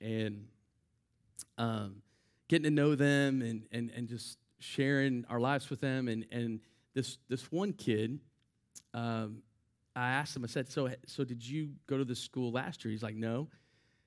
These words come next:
And I was like, "Oh," I was like, "Cool. Did, so did you move to the area?" He's like, "No." And I was like, "Oh, so, so what, what,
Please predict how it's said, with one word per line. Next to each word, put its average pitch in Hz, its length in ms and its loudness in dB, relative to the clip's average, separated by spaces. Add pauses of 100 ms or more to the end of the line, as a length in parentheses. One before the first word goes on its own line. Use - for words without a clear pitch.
(160)
And - 20 -20
I - 40 -2
was 143 80 -2
like, 190 120 0
"Oh," 370 200 0
I 135 60 0
was 139 140 -4
like, - 140 -4
"Cool. - 200 -2
Did, 139 240 0
so - 100 -4
did 127 180 -4
you 156 100 0
move 151 200 4
to 143 60 -4
the 127 160 2
area?" 165 260 4
He's 120 220 -2
like, 107 180 0 (200)
"No." 120 300 -2 (300)
And 110 80 -6
I 113 40 -4
was 113 80 -6
like, 107 140 -4
"Oh, 175 300 -2
so, 127 340 0
so 127 180 -2 (600)
what, 147 200 -2
what, 135 140 -2